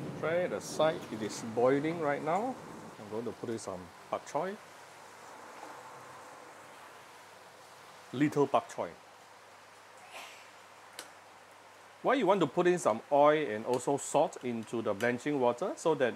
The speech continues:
the little, your, your veggie can keep the greenness, yeah? It will look really greenish later.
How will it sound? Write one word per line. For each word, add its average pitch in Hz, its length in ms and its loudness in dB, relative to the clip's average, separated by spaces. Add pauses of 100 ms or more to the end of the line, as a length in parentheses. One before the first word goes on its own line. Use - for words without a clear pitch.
the 110 120 2
little, 127 420 -2
your, 123 160 0 (300)
your 127 120 2
veggie 143 400 4
can 107 440 0
keep 143 260 0
the 107 180 2
greenness, 117 640 0
yeah? 147 180 -2 (840)
It 113 80 -4
will 110 100 0
look 131 220 0
really 110 440 -2
greenish 104 460 -6
later. 90 340 -6